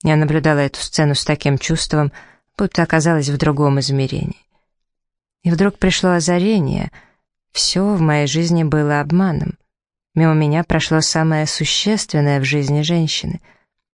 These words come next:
Почему я решила, что самое главное — это мужчина? Зачем послушалась этого мужчину? Он внушил мне, что материнство не для меня, что я не справлюсь. А ведь только между матерью и ребёнком существует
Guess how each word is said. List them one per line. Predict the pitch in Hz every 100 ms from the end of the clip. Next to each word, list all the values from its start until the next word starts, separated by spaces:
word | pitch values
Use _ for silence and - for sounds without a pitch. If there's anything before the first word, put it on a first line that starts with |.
| _ _
Почему | - - 151 165
я | 196 147
решила, | 143 - 143 185 185
что | -
самое | 139 147 143 139
главное — | 131 147 165 165 151 - - -
это | - 151
мужчина? | 156 160 - 208 156 160 - _ _ _ _ _ -
Зачем | 170 160 - 180 180
послушалась | 156 - 175 - 196 160 -
этого | 143 - 131 139
мужчину? | 143 - - - - - _ _ _ _ _ _ -
Он | 196 160
внушил | 160 - 180 196
мне, | 170 143
что | - 147
материнство | 147 - 147 165 - 156
не | 156 147
для | 143 151
меня, | 143 135 135 160
что | - 170
я | 143
не | 135
справлюсь. | 135 - - 135 147 160 - - _ _ _ _ _ _ _ -
А |
ведь | 196 -
только | 208 - 185
между | 185 170 165
матерью | 175 180 - 170 160 151
и | 151
ребёнком | 151 185 208 185 151 143
существует | - 143 - - 147 160 151 -